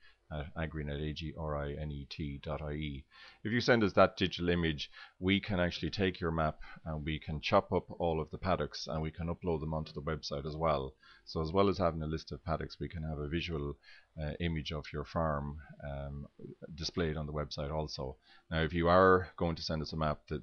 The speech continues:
the essential things on the map is that, uh, we need to know the paddock, the paddocks have to be clearly numbered on the map, and we need to have the paddock hectares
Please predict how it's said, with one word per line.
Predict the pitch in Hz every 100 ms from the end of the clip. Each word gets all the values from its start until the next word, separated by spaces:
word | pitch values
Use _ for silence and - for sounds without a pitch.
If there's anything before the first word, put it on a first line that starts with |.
| -
the | 80 64
essential | 76 - 90 - 80
things | 73 85 76 80
on |
the | 76
map | 78 78 80
is | 71 69
that, | - 69 - - _ _ 73
uh, | 69 69 69
we | 80 82
need | 90
to | -
know | 87 78
the |
paddock, | 71 95 87 - - - -
the | 78
paddocks | - 92 90 - 101
have | 87
to | -
be | 80
clearly | - 98 92
numbered | 85 85 76 71
on | 73
the |
map, | 76 76 - 76
and | 73
we |
need | 80 80
to | 85
have | 82 78 69 71
the |
paddock | - 87 76 - - _ -
hectares | 90 - 80 71 71 -